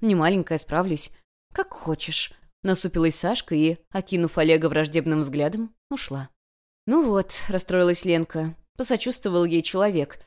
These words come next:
а она даже толком отреагировать не смогла. Сашка и так чахла без внимания и одобрения, а тут ей свезло заполучить подругу,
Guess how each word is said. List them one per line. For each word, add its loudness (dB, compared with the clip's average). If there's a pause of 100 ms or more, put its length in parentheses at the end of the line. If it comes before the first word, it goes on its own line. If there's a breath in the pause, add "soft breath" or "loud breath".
(180)
а 2
она 4
даже 2
толком 0
отреагировать 0
не -2
смогла. -4 (400)
Сашка 0
и 2
так 0
чахла -2
без -2
внимания 2
и 2
одобрения, 0 (180)
а -2
тут -2
ей 2
свезло 0
заполучить -4
подругу, 0